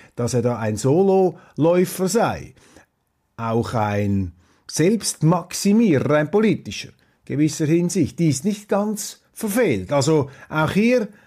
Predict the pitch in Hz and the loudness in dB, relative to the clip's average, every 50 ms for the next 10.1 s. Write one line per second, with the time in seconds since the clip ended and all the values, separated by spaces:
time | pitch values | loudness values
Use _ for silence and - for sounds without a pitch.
0 | _ _ _ _ - 208 220 214 - 185 180 180 170 170 - 185 190 214 220 214 | _ _ _ _ 0 0 0 2 2 2 2 2 2 0 0 0 0 0 0 -2
1 | - 160 175 170 170 180 185 170 175 170 175 - - 160 156 160 170 160 - - | -2 -2 0 2 2 2 2 2 0 -2 -2 -2 0 2 4 4 2 0 -4 -6
2 | - 151 151 151 151 147 131 - _ _ _ - - - 117 120 147 160 156 - | -2 0 0 2 0 0 -2 -6 _ _ _ -16 -12 -6 -2 0 0 0 0 0
3 | - 151 139 143 143 135 - - _ _ _ - - 127 127 127 127 123 127 123 | 0 2 2 2 0 -2 -6 -14 _ _ _ -4 -2 0 2 2 2 2 2 2
4 | 120 113 107 - _ - - - - - - - 143 156 156 127 101 - - - | 2 0 -2 -6 _ -20 -20 -20 -14 -6 -2 2 2 4 4 2 0 -2 -6 -10
5 | - - - 165 220 240 233 - - - - 202 190 160 190 196 202 196 - - | -8 -2 0 0 0 0 0 -4 -6 -4 0 0 0 2 2 2 2 0 0 2
6 | 185 185 185 165 - - - 160 180 190 180 - 170 156 - - 175 175 170 160 | 2 2 2 2 0 -2 0 2 2 2 0 0 -2 -2 0 0 2 2 0 0
7 | - - 175 175 190 196 160 135 147 143 135 143 131 143 156 170 180 185 180 160 | -2 0 2 2 4 4 2 2 2 2 2 2 2 2 2 2 4 4 2 2
8 | 160 160 151 151 151 156 156 139 131 127 139 156 156 156 147 131 139 127 123 120 | 2 2 2 2 2 2 2 0 2 2 2 2 0 0 0 2 2 2 2 2
9 | 123 135 139 139 127 117 104 110 123 131 139 131 - - - 139 127 123 120 120 | 2 0 0 0 0 -2 -2 0 0 0 0 0 -2 -4 0 0 2 2 2 0
10 | 113 | -2